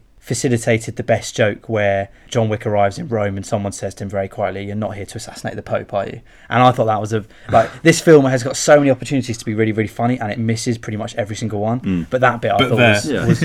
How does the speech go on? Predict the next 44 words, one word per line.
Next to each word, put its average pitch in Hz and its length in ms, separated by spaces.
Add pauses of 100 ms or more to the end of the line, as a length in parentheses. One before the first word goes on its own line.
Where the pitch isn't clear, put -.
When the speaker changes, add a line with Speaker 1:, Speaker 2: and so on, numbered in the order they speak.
Speaker 1:
was 117 120
good, 131 160
and 127 120
it 135 40
was 135 100
kind 143 220
of 113 100 (320)
justified 113 460
there. 104 180
But 113 260 (240)
that's 135 240
one 131 120
of 120 40
my 110 100
biggest 110 300
issues 104 240
with 101 140
it, - 60
is 101 140
that 104 140 (1000)
it - 140
kind 139 300
of 127 100
seems 135 400
to 117 80
be 117 80
stuck - 320
between 110 300
two 107 160
stools 101 400
of 107 80
being 104 200
this 104 140
cult - 400 (640)
classic, - 420
which 127 140
has, 113 260
you 131 120
know, 110 100
there's, 110 240
there's 120 160
a 117 40
bit 123 140
of, 120 200